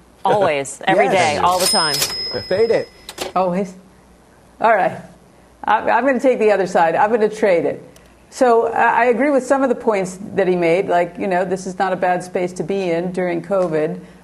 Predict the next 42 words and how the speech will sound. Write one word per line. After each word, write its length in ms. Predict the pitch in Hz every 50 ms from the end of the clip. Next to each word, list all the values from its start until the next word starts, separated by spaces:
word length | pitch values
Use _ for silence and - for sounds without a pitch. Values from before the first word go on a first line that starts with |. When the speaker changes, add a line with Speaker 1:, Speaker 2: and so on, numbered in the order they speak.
| -
Speaker 3:
Uh, 180 | - 196 202 202
but 180 | 190 180 233 233
I 140 | 233 262
look 240 | 311 311 339 320 330
at 60 | 320
it 140 | 294 285 254
a 40 | 262
little 220 | 247 240 247 240
bit 180 | 214 226 220 226
differently. 400 | 240 254 254 254 220 202 196 190
I 60 | 190
look 200 | 202 233 262 254
at 80 | 285 247
it 120 | 254 233
a 20 | 214
bit 320 | 190 220 - - - 180
before 640 | 226 233 240 - - - 302 311 330 320 311 302 285
any 220 | 269 233 247 240
of 100 | 226 190
this 180 | 220 214 208 220
happened. 800 | 214 208 254 302 320 - - 196 170 160 156 160 185 180 - - - - - - - -
They 140 | 247 262 269
were 240 | 262 269 247 208
just 400 | 180 - - 320 359 349 - -
at 100 | 320 294
the 80 | - 277
beginning 760 | 226 254 233 196 180 - 226 277 294 277 254 226 208 202 -
of 420 | - - 220 220 208 214 214 190 -
a 120 | - 208
turnaround, 880 | 208 - - - 254 240 220 190 170 156 151 160 - 147 160 196 - -
right? 200 | 196 196 214 214
So 300 | 214 - 226 208 208 - - -
Marvin 260 | 202 214 220 214 208
Ellison 320 | 214 214 220 214 226 220
came 220 | 202 226 220 214 220
in, 100 | 214 208
he's 220 | 202 190 180 180
been 180 | 185 208 190 190
making 340 | 196 202 196 214 202 190
very 280 | 180 214 233 262 277 247
significant 580 | 247 - 220 180 180 202 190 214 185 196 180 185
changes. 640 | - 208 196 190 185 160 160 156 160 160 165